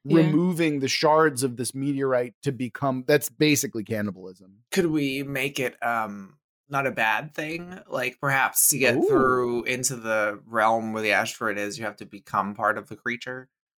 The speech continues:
Speaker 1: Oh.
Speaker 3: And to be consumed by it.
Speaker 2: Oh, I'm okay with that. And
Speaker 1: Ah.
Speaker 2: that's, that's kind of the, the jubilation that I was talking about before
Speaker 3: Yeah.
Speaker 2: when it comes to your own end, right?
Speaker 3: Mm-hmm.
Speaker 1: So it's almost like a Valhalla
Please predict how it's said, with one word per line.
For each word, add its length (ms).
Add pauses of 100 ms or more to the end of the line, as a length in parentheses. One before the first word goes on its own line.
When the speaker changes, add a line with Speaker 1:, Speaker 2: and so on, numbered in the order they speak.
(240)
Speaker 1:
Oh. 400 (320)
Speaker 3:
And 100
to 80
be 100
consumed 580
by 160
it. 140 (340)
Speaker 2:
Oh, 500
I'm 200
okay 260
with 160
that. 240
And 220
Speaker 1:
Ah. 60
Speaker 2:
that's, 200
that's 280
kind 180
of 120
the, 280
the 60
jubilation 840
that 100
I 60
was 180
talking 380
about 260
before 240
Speaker 3:
Yeah. 100
Speaker 2:
when 180
it 100
comes 240
to 100
your 220
own 180
end, 400
right? 340 (360)
Speaker 3:
Mm-hmm. 300 (520)
Speaker 1:
So 140
it's 80
almost 240
like 160
a 320
Valhalla 760